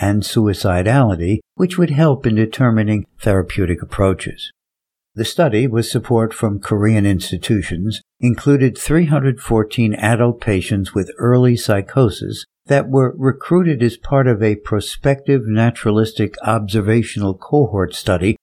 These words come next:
started in December two thousand fourteen in Korea. The authors collected data on childhood trauma, suicidal ideation and attempts, depression, empathy, psychopathology, and rumination.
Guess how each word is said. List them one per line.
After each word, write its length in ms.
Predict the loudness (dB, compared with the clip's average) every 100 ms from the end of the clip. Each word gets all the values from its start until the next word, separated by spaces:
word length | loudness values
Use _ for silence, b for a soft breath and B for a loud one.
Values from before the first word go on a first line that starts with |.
| _
started 440 | -4 0 2 2
in 140 | 0 0
December 480 | -2 0 0 0 -2
two 200 | -2 -2
thousand 500 | 2 2 2 -2 -2
fourteen 680 | -2 -2 -2 -2 -2 -4 _
in 200 | -4 -2
Korea. 520 | -2 2 2 2 -4 _ _ _ _ -2
The 140 | 0
authors 340 | 2 2 -2 -2
collected 500 | 0 0 0 -2 0
data 300 | 0 2 0
on 220 | 0 -2
childhood 560 | 0 2 2 0 -2
trauma, 440 | -2 0 2 2 -2 _ _
suicidal 640 | -2 0 2 2 2 4
ideation 680 | 4 4 4 4 2 0 -2 -4 _
and 200 | 0 2
attempts, 640 | 2 0 0 0 -2 -10 -20 _ -6
depression, 720 | -4 0 0 0 -4 -6 -8 _ _
empathy, 600 | -2 2 0 0 -2 -2 -8 _ _
psychopathology, 1200 | -2 0 0 -2 0 -2 2 2 4 2 0 -2 -2 -8 _ -10
and 220 | -2 0 2
rumination. 800 | 2 2 2 2 0 -6 -12